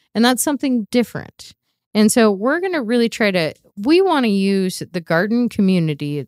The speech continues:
the, the community in the Magic Valley that really is these true gardeners that love garden centers, and figure out, you know, I go to Moss for this, I go here for this, I go here for this, so they can have unique experience with all of us.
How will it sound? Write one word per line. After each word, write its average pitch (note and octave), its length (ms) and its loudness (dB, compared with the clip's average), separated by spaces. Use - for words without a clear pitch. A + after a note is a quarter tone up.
the, D#3 420 -4
the F3+ 80 -8
community A#3 520 0
in F#3+ 140 -2
the F#3+ 60 0
Magic E3 300 -4
Valley D#3 260 -2
that D3+ 160 -8
really G3 260 -2
is F3 180 -4
these F3 220 -6
true F#3+ 400 -2
gardeners E3+ 520 -4
that A#2+ 140 -8
love E3+ 180 -4
garden E3 240 -6
centers, A3+ 320 -6
and A3 80 -10
figure G#4 180 0
out, F4 180 0
you A#3+ 80 0
know, A#3 160 0
I A3+ 80 -4
go C4 100 -2
to B3 60 2
Moss G#3+ 300 0
for F#3 140 -8
this, D3+ 280 -8
I E3+ 80 -6
go F3 240 -2
here A#3 320 -2
for G3+ 160 -4
this, E3 240 -4
I E3 60 -6
go E3 120 -6
here A3 300 -6
for G#3 120 -8
this, F3 240 -4
so A#3 140 -6
they C4+ 140 0
can D#4 120 0
have C4 160 -2
unique A3 340 0
experience D#3+ 440 -8
with D3 120 -14
all B2 160 -12
of - 80 -18
us. - 220 -20